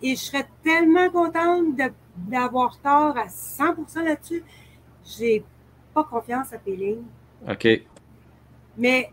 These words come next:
Speaker 1: c'est vrai qu'il, ben, il a fait une super bonne saison à Laval. Et d'ailleurs, à Laval, je vais aller voir cette année, moi.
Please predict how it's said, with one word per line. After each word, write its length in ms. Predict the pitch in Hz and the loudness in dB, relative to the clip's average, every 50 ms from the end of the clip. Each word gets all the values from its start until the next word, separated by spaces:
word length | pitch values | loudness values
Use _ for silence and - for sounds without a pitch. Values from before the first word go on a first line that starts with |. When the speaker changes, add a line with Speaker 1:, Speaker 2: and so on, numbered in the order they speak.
| _ | _
Speaker 1:
c'est 200 | - - - 277 | -8 -4 -2 -2
vrai 240 | 226 277 311 349 381 | 0 2 4 2 2
qu'il, 160 | - 311 240 | 2 -2 -2
ben, 120 | - 269 254 | 0 0 2
il 100 | 269 262 | 2 0
a 40 | |
fait 120 | - 330 339 | 0 -2 0
une 120 | 330 311 294 | 2 0 0
super 260 | - - - 302 285 | 0 -2 -4 -2 0
bonne 180 | 277 311 330 | 0 0 0
saison 300 | 320 302 269 269 285 311 | 0 -2 -4 -2 -2 -2
à 40 | 320 285 | 0 0
Laval. 220 | 233 226 226 233 | -2 -2 -2 -2
Et 80 | 247 254 | -2 -2
d'ailleurs, 360 | 196 247 240 247 262 285 320 311 | -2 0 0 0 0 0 0 0
à 140 | 277 240 226 | 2 0 0
Laval, 300 | 226 220 247 262 285 269 | 0 0 -2 -2 -4 -4
je 60 | - | -2
vais 60 | 240 | -2
aller 180 | 226 226 233 220 | 0 0 0 0
voir 220 | 214 226 220 220 | 0 -2 -2 -2
cette 180 | 220 - - - | -4 -8 -12 -10
année, 260 | 202 196 202 202 208 | -6 -2 -2 -2 -2
moi. 200 | 202 190 185 180 | -2 -4 -8 -10